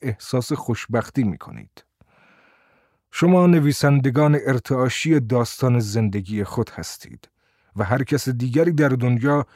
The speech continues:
همان نقشی را ایفا می‌کند که شما به او محول کرده اید. شما می‌توانید در واقع هر نوع زندگی را که می‌خواهید بنویسید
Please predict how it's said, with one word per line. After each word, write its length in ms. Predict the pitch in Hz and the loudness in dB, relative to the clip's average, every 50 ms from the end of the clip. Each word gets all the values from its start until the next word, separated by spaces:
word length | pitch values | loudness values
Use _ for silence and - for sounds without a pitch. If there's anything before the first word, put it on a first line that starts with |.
| _ _ _ _ _ | _ _ _ _ _
همان 420 | - 156 180 202 190 170 151 143 156 | -2 0 2 4 4 4 4 4 2
نقشی 320 | 180 - - - - 156 | 0 -2 -4 -4 -2 -2
را 100 | 139 135 | 0 0
ایفا 300 | 123 117 107 - 120 117 | 0 -2 -4 -2 -2 -2
می‌کند 460 | 117 120 107 - 123 123 123 120 - - | -2 -2 -2 -2 0 0 0 -2 -4 -8
که 120 | - - | -8 -8
شما 360 | 127 - - 151 160 175 180 151 | -8 -4 -2 0 2 2 2 2
به 100 | 120 110 | 0 -2
او 120 | 98 101 | -2 -2
محول 460 | 101 101 98 98 104 92 90 82 80 | -2 -2 -2 -2 -4 -4 -6 -8 -14
کرده 340 | 76 - - - - - - | -14 -14 -16 -16 -18 -20 -20
اید. 260 | - 55 - _ - _ _ _ _ _ _ _ _ _ _ _ _ _ _ _ _ - | -20 -20 -20 _ -20 _ _ _ _ _ _ _ _ _ _ _ _ _ _ _ _ -4
شما 240 | - 180 190 208 208 | 0 2 4 4 6
می‌توانید 560 | 196 185 - 165 156 147 160 160 156 131 120 | 4 4 4 2 2 4 4 4 2 2 0
در 200 | 139 139 131 127 | 0 0 0 0
واقع 320 | 117 131 135 117 135 143 117 | 0 -2 -2 0 0 -2 -2
هر 260 | - - 135 143 139 | 0 0 2 2 4
نوع 220 | 139 135 135 135 | 4 4 2 2
زندگی 640 | 117 98 104 117 120 113 113 110 107 92 123 135 127 | 0 -2 -2 0 0 0 0 -2 -4 -6 -4 -4 -2
را 120 | 117 117 110 | -2 -2 -4
که 160 | - - 107 | -2 -2 -2
می‌خواهید 480 | 104 101 90 - 98 104 117 107 104 | -2 -2 -4 -6 -6 -4 -4 -4 -4
بنویسید 760 | 101 113 95 80 65 - 69 - - - - - _ _ - | -4 -4 -4 -4 -6 -12 -16 -16 -16 -16 -16 -20 _ _ -20